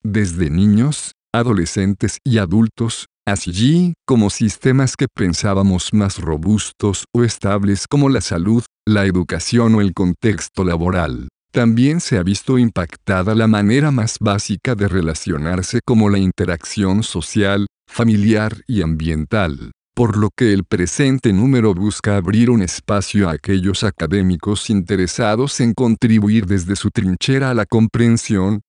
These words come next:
prevención y tratamiento de dichas problemáticas. Asimismo,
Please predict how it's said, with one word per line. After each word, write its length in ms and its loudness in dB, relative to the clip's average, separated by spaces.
prevención 680 0
y 120 0
tratamiento 800 0
de 120 0
dichas 480 -4
problemáticas. 1160 -4
Asimismo, 880 -2